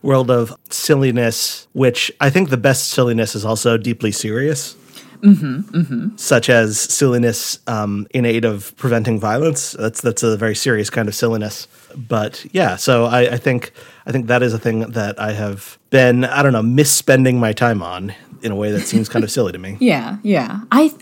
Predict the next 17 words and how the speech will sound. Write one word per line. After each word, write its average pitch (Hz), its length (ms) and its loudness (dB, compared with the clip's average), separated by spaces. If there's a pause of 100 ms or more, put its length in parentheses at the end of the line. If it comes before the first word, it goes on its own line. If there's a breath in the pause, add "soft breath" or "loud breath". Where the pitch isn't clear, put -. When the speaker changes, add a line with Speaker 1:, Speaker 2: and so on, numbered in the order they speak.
Speaker 2:
I, 247 280 4
I 220 120 6
think 233 240 2
you 226 140 4
are 185 140 4
correct 143 440 -4
in 127 140 -2
that. 127 380 -8
Um, 127 520 -6
I, - 280 -8 (180)
comedy 151 420 -2
and 139 120 -2
tragedy, 123 680 -6
silliness 147 960 -4
and 131 400 -4
the 160 80 -2
sentimental. 143 880 -4